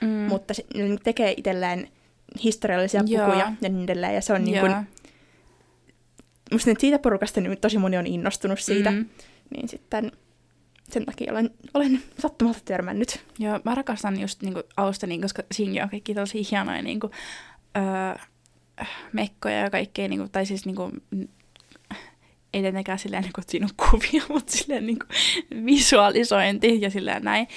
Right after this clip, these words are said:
Speaker 1: Niin sitten niinku just tollanen, öö, noi kirjat, niin mä haluan lukea ne, koska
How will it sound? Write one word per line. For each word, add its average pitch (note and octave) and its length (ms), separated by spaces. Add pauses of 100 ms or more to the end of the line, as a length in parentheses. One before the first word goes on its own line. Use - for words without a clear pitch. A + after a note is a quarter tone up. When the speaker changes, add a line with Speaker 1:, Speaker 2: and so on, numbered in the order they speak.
(320)
Speaker 1:
Niin G#3 120
sitten G3 520
niinku F#3 380
just F#3 260
tollanen, F3+ 500 (540)
öö, F3+ 480 (760)
noi F#3 160
kirjat, G3 380
niin F#3+ 220
mä G3 100
haluan F#3 460
lukea F#3+ 260
ne, F#3+ 120
koska G#3+ 380